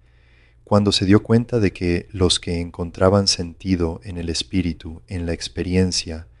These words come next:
los que encontraban una razón para pasar por ella, sobrevivían,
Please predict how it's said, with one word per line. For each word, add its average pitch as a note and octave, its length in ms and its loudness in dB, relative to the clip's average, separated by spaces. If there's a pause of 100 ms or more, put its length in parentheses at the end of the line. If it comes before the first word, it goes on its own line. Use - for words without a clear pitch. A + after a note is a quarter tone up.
(320)
los F#2 180 -4
que F#2 120 -8
encontraban F#2 580 2
una G2 220 0
razón F#2+ 400 0
para F2+ 220 -4
pasar - 360 -6
por E2+ 140 -4
ella, E2+ 360 -4 (260)
sobrevivían, E2 1000 -4